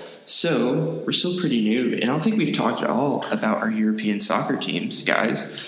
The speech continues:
So with the Bundesliga starting Saturday, who, who do you guys support? Who are you guys pulling for this year?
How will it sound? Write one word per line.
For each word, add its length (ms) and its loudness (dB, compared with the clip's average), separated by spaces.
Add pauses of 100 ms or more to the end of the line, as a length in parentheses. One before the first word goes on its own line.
(120)
So 260 0
with 440 0
the 40 2
Bundesliga 1120 0
starting 600 2
Saturday, 580 2
who, 320 2
who 80 -4
do 60 2
you 160 2
guys 320 2
support? 560 0
Who 60 0
are 40 2
you 100 0
guys 220 -2
pulling 280 0
for 180 -6
this 180 -2
year? 260 -6